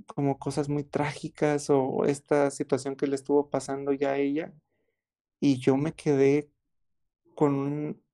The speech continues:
con un adiós muy bonito, pues, como si ella hubiera sabido o, mm, como si ella quisiera haberse despedido de mí así.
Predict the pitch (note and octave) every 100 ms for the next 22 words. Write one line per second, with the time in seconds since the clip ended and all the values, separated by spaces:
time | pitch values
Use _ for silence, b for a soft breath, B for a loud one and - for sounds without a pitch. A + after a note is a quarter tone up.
0 | - - D3+ D3 D3+ D#3+ D3+ D3+ D3+ D#3+
1 | D#3 D#3+ D#3 E3 F#3 F3+ D#3+ - D3 C#3+
2 | - D3 C#3+ D3 D3 D3+ D#3+ E3 D#3+ _
3 | _ _ _ _ _ _ _ _ _ _
4 | _ _ _ _ C#3+ C#3+ D3+ D#3 D3+ C3
5 | D#3 F3+ G3+ A#3 B3 _ _ _ _ -
6 | D#3 D3 C#3+ D3 C#3+ D3 C#3+ C#3+ D3 -
7 | _ _ _ - - D#3+ D3+ D3 C#3+ -
8 | D#3 D#3+ D#3+ D#3 D#3 D#3+ D#3 D#3 D#3 D#3+
9 | D3+ - D3 D#3 D3+ D3 D3+ D3+ - F#3
10 | G3+ B3